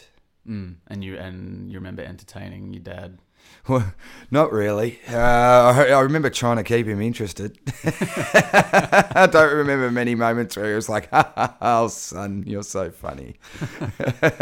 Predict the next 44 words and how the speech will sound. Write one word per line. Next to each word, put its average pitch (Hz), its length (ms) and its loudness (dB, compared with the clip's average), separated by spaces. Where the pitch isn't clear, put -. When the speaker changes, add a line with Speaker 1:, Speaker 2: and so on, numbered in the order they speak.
Speaker 1:
Uh, 98 260 -6
Speaker 2:
I 120 60 4
do 156 220 2
remember 147 320 2
going 117 380 2
out 110 240 2
on, 104 300 -2
like, 104 240 0
when 113 140 -2
I, 107 180 0
before 104 420 -2
I 117 40 4
went 107 180 -2
to 107 60 -10
the 92 240 -6
private 104 440 0
school, 90 420 -8
I 104 120 -4
do 113 140 -2
remember 104 360 -2
them 95 140 -6
having 90 300 -4
a 82 40 -8
variety 92 480 -4
show 92 280 -6
at, - 80 -10
at 92 380 -10
the 90 100 -10
high 92 180 -6
school 92 280 -10
I 90 40 -10
was 90 160 -10
at - 160 -12
previous. 104 600 -12
And 101 120 -2
I 117 80 4
could 113 180 -4
juggle 95 380 0
and 87 120 -4
unicycle 95 640 -4
at 101 100 -12
that 90 180 -10
point. 104 340 -6
And 98 560 -4